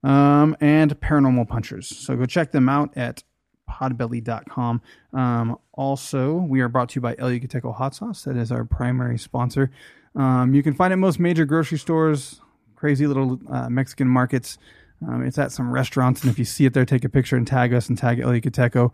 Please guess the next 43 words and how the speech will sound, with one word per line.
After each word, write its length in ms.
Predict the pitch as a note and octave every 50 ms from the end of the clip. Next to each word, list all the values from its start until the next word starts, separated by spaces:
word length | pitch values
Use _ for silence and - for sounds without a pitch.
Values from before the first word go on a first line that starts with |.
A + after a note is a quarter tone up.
| - - - - _ _ -
If 80 | B2+
you 80 | C3 C3
really 180 | D3 G#3 G#3
can't 260 | - G#3 G#3 G3+ F3 -
find 260 | - F#3 F#3 G3 G3
it, 100 | G#3+ G3
if 100 | C#3+ C#3
you're 80 | D#3 D#3
in 60 | D#3+
the 60 | D#3
United 220 | D3+ D#3 C#3+ B2 -
States, 280 | - D3+ D3+ C#3 -
you 60 | C3+
can 80 | B2+ B2
get 140 | A#2 B2+ B2
it 120 | B2+ B2 -
from, 240 | - B2 A#2+ A#2 A#2+
uh, 240 | A#2 A2+ A2+ A2+ A#2 -
el 80 | - B2+
yucateco 380 | B2 A#2+ C3+ B2 B2+ A#2 B2
dot 180 | A#2 A#2 - -
com 320 | - C#3 A#2+ A#2+ A#2+ A#2+ B2+
or, 180 | B2+ - - -
or 100 | - C3
shop 340 | - - - C3 B2 B2 -
el 60 | C3
yucateco 460 | B2 B2 A#2+ B2+ - B2+ A#2+ A#2 C3
dot, 140 | A#2+ A#2 - -
uh, 40 | C#3+
el 160 | C3 C3 C3
yucateco 420 | C3 B2+ - C#3 - C#3 A#2+ - A#2+
dot 160 | A#2+ A#2 A2+
com. 200 | - A#2+ A#2 A#2+
If 60 | A#2+ A2+
you're 140 | C#3 -
outside 320 | C#3 D3+ E3+ D3+ - E3 C#3+
the 40 | C3+
United 240 | C3 B2+ A#2+ A#2 -
States, 300 | - B2 A#2+ A#2 - - - - - _ _ _ _ _
you 100 | D3 C3+
can 140 | B2 C#3 B2+
get 180 | A2+ B2+ B2+ B2+
it 140 | B2+ -